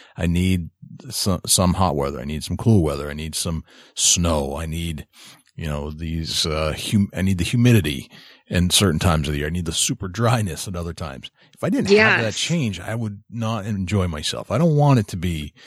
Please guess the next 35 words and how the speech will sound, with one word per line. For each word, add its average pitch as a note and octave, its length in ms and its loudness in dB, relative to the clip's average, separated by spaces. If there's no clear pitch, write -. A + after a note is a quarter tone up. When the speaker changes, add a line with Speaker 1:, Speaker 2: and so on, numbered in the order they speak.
Speaker 1:
seventy G2+ 380 4
degrees E2 500 0
every E2+ 200 -2
single D2+ 240 -4
day. C2+ 340 -6
Speaker 2:
That's G3+ 480 -2
exactly F3 420 0
how F3 160 0
it - 60 -2
was. D#3+ 340 -2
I - 60 -10
felt F#3 220 -4
like F#3+ 200 0
it - 60 -2
was F3 160 -4
just F3 440 -12
too F3+ 440 0
monotonous, D#3+ 680 -6
and - 160 -10
I D#3 140 -4
miss D#3 320 -8
my D#3+ 140 -6
seasons. D#3+ 680 -8
I D#3+ 160 0
completely E3 480 -4
agree. D#3 400 -6
Speaker 1:
Yeah, - 140 -14
I'm D#2 120 -8
with - 120 -10
you. - 100 -16
So D#3 180 6
what D#3+ 300 2
was F#3+ 260 2
life A#2+ 360 -2
like G#2+ 500 0